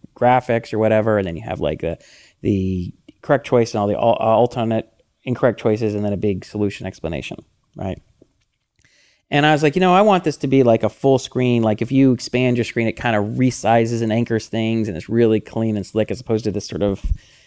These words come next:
fixed size thing, which you kinda have to scroll if you have a smaller screen, which just kinda sucked." And so I, I,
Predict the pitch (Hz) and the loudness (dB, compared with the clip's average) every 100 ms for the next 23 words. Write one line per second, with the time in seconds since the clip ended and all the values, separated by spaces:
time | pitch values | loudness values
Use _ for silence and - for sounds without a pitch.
0 | _ _ 135 - - 117 113 - 113 113 | _ _ -4 -4 0 2 2 -2 -2 0
1 | 110 107 101 - 101 110 101 - - - | 0 -2 -2 -4 -8 -4 -4 -6 -10 -4
2 | 107 107 101 107 98 - 101 101 - 98 | 2 2 2 -4 -6 -4 -2 -2 -4 -8
3 | 98 87 90 - 90 87 - 104 78 - | -6 -6 -10 -10 -10 -10 -2 -2 -2 -6
4 | - _ _ _ _ _ - 135 127 139 | -20 _ _ _ _ _ -4 -4 4 6
5 | 131 123 123 - 131 117 | 6 6 2 0 0 -2